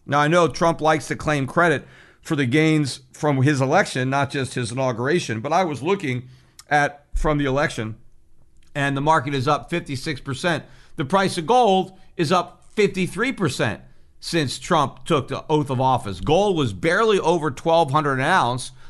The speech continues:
uh, when Trump was sworn in, and it's a little over eighteen forty today. Uh, so that's about a fifty-three percent rise in the price of gold. So in real terms, the stock market is not up nearly as much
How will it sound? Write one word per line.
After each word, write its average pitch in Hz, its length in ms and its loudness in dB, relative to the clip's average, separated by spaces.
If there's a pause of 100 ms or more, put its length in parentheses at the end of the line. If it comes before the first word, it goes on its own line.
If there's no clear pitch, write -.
(220)
uh, 135 180 2
when 135 160 -4
Trump 165 340 -2
was 131 160 -4
sworn 143 320 0
in, 175 220 0
and 127 280 0
it's - 100 -12
a 156 40 -2
little 170 240 0
over 143 260 2
eighteen 147 440 -2
forty 156 440 -2
today. 131 640 -4 (420)
Uh, 123 320 4
so - 160 -8
that's 151 200 -2
about 165 180 2
a 127 40 -2
fifty-three 151 540 -2
percent 135 420 -4
rise 131 460 2
in 127 60 -6
the 127 60 -4
price 139 320 -2
of 131 40 -10
gold. 175 220 -2
So 156 200 -2 (200)
in 147 220 -2
real 233 300 2
terms, 127 560 -2 (260)
the 135 100 -4
stock 170 340 2
market 147 360 0
is 131 120 -2
not 151 220 4
up 139 160 2
nearly 165 400 2
as 117 160 -2
much 120 320 -2